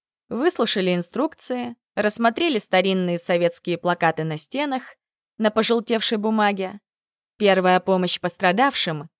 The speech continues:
как правильно надевать противогаз. Висел стенд с Калашниковым в разрезе. Каждая деталь пронумерована и подписана. Первая помощь. Один тип делает другому дыхание рот в рот.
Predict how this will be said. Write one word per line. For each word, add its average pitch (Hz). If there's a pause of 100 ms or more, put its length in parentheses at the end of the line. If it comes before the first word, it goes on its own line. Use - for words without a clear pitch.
(100)
как -
правильно 220
надевать 170
противогаз. 175 (480)
Висел 262
стенд 254
с -
Калашниковым 165 (180)
в 196
разрезе. 190 (280)
Каждая 190
деталь 185 (100)
пронумерована 190 (120)
и 277
подписана. 156 (800)
Первая 175
помощь. 208 (380)
Один 247
тип 277
делает 226
другому 208
дыхание 208
рот 185
в 175
рот. 156